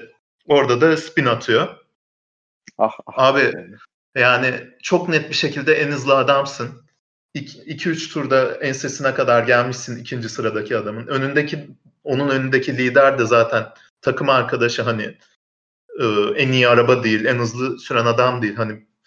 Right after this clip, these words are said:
Speaker 1: onu da beş altı turda yakalarsın herhalde.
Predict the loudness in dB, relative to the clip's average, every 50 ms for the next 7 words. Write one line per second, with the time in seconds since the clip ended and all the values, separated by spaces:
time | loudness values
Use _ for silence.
0 | _ _ _ _ _ _ _ -2 0 2 2 4 4 4 4 4 4 0 -6 -6
1 | -2 0 2 2 4 4 4 4 4 0 -4 -8 -6 -2 2 4 4 4 4 4
2 | 2 2 4 4 4 2 0 -4 -6 -4 -4 -2 0 -2 -2 -2 -4 -6 -6 -8
3 | -10